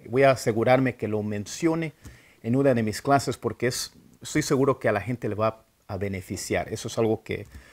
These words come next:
le puede ayudar y también a lo mejor usted ya escuchó estas cosas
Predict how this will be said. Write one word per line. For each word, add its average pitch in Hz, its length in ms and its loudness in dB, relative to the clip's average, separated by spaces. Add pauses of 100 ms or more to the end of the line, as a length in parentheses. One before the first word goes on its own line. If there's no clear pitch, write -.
(640)
le 104 240 -2
puede 131 380 6
ayudar 120 420 8
y 165 80 0
también 123 340 0
a 131 60 2
lo 120 60 0
mejor 120 200 -2
usted 127 220 -2
ya 127 120 2
escuchó 196 640 2
estas 156 340 -4
cosas - 460 -4